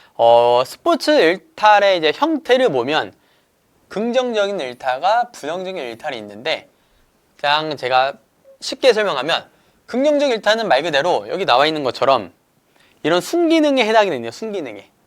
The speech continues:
네. 순기능이 뭐냐면, 어, 상식을 넘는 행동, 문제가 되지 않는 선에서. 네. 그러면 어떤 거예요? 내가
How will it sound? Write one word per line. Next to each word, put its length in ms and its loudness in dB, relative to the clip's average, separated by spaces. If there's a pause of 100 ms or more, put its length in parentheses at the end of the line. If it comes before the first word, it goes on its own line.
(200)
네. 180 -14 (260)
순기능이 440 -6
뭐냐면, 520 -4 (640)
어, 340 -4 (340)
상식을 800 -4 (260)
넘는 380 -4
행동, 400 -4
문제가 400 -2
되지 280 -6
않는 260 -4
선에서. 480 -10 (300)
네. 220 -10 (340)
그러면 280 -4
어떤 240 -6
거예요? 260 -2
내가 380 2